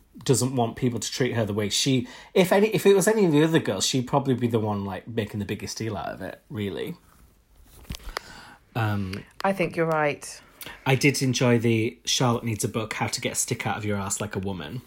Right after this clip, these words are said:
Speaker 1: That was a good line.
Speaker 2: <laughs> Like a woman.
Speaker 1: Oh, we were
Speaker 2: Yeah,
Speaker 1: meant to
Speaker 2: I
Speaker 1: do
Speaker 2: like
Speaker 1: our
Speaker 2: that
Speaker 1: favourite
Speaker 2: too.
Speaker 1: line of the episode. We didn't do it last episode.
Speaker 2: Ah. Um, of the last episode.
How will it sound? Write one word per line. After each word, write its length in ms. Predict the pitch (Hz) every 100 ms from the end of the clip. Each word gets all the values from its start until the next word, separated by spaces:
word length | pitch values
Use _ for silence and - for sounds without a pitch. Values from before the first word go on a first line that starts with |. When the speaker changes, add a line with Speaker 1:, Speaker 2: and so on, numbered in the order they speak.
| -
Speaker 1:
That 80 | -
was 100 | 104
a 60 | 110
good 180 | 104
line. 240 | 95 - -
Speaker 2:
<laughs> 280 | 240 - 233 - - - 240 247
Like 220 | 269 269
a 60 | 180
woman. 200 | 185 175
Speaker 1:
Oh, 180 | 165 185
we 60 |
were 60 | 185
Speaker 2:
Yeah, 60 |
Speaker 1:
meant 200 | 180 180 -
to 40 |
Speaker 2:
I 40 |
Speaker 1:
do 80 | 185
Speaker 2:
like 40 | 175
Speaker 1:
our 40 |
Speaker 2:
that 80 | 160
Speaker 1:
favourite 300 | 165 156 151
Speaker 2:
too. 40 | 143
Speaker 1:
line 200 | 139 135
of 140 | 120
the 360 | 143 123 120 - -
episode. 480 | 135 - - 120 104
We 60 | 113
didn't 160 | 127
do 100 | 120
it 80 | 127
last 240 | 110 - 110
episode. 540 | - - 71 101 - - _ - -
Speaker 2:
Ah. 1800 | 196 214 233 247 262 269 269 262 254 247 226 214 196 180 170 156 147 147 - _ - - - - - -
Um, 720 | 180 185 190 190 185 185 185 -
of 160 | 202 202
the 80 | 220
last 240 | 214 214
episode. 640 | 208 190 - 143 147 131